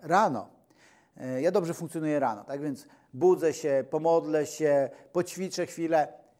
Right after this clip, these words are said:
i szedłem taki pełen energii, taki zmotywowany i jeździłem dobrze. A kiedy było popołudnie lub wieczór, wiadomo, proza życia, różne sprawy,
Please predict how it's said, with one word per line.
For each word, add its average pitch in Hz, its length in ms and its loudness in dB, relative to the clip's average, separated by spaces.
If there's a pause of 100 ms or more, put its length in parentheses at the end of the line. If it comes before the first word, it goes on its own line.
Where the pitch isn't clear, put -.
(640)
i 214 260 -6
szedłem 202 280 0
taki 185 240 2
pełen 190 320 8
energii, 170 480 4
taki 151 200 -4
zmotywowany 170 800 0 (320)
i 233 120 -4
jeździłem 196 380 2
dobrze. 117 340 2
A 175 220 2 (340)
kiedy 180 220 2
było 175 240 2
popołudnie 185 680 2
lub 147 180 -4
wieczór, 180 420 0
wiadomo, 139 600 2 (320)
proza 170 320 2
życia, 165 500 2
różne 147 260 -2
sprawy, 156 720 2